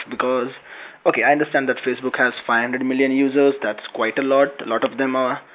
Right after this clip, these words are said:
are in the U S. And, uh, Facebook happens to be a very popular mobile pla-, mobile app on almost all leading platforms.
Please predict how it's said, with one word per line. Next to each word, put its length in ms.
are 160
in 120
the 120
U 260
S. 120
And, 720
uh, 280
Facebook 320
happens 300
to 60
be 140
a 140
very 280
popular 540
mobile 380
pla-, 320
mobile 320
app 360
on 260
almost 480
all 160
leading 340
platforms. 600